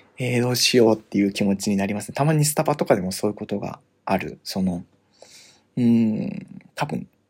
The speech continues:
一回につきの利用制限が切れたタイミングとかの時とかもあるかもしれないけど、なんかいろんな条件、その、この、この時はこの場合だっていうふうに特定できない時の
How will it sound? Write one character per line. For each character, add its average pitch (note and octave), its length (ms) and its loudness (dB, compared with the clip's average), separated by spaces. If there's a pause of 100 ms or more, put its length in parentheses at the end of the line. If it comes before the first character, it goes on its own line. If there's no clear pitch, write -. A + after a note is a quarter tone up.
(480)
一 - 140 -10 (160)
回 F3 200 0
に G2 200 0
つ - 120 -8
き A2+ 120 0
の F#2+ 100 2
利 G#2+ 100 0
用 A2+ 160 2
制 C3 220 0
限 F2 300 -2
が - 160 -8 (220)
切 - 140 2
れ A#2 120 2
た - 120 -12
タ A2 180 -4
イ A2+ 40 -2
ミ A2 140 0
ン A2 60 -2
グ G#2+ 120 -2
と - 100 -10
か - 120 -8
の G2+ 100 -8
時 - 200 -12
と - 100 -16
か F#2+ 120 -4
も F2+ 200 -2
あ F#2 100 -2
る F#2+ 100 -4
か - 140 -8
も F#2+ 80 -2
し - 140 -6
れ G2 60 0
な F#2+ 60 0
い F#2+ 40 -6
け - 80 -8
ど、 - 140 -6
な C3 100 2
ん B2+ 60 -4
か - 120 -6 (320)
い - 60 -2
ろ B2+ 120 2
ん C3+ 40 0
な C3 80 0
条 D3 220 4
件、 A2 360 -2 (400)
そ - 160 -6
の、 E2+ 200 -4 (1080)
こ - 140 -4
の、 D3 80 -2 (180)
こ - 100 -4
の C3+ 200 -2
時 D3 280 -2
は G2 100 2
こ A2 100 0
の G#2+ 160 0 (120)
場 A2 120 -4
合 G2 80 -4
だ - 240 -6
っ - 20 -20
て - 80 -8
い F#2 60 -4
う - 20 -4
ふ - 80 -8
う - 20 -4
に F2+ 120 -2
特 - 240 -12
定 A#2 100 -4
で A2 140 -4
き C#3 80 -2
な A2+ 80 2
い G2 60 -2
時 G2 180 -6
の - 240 -4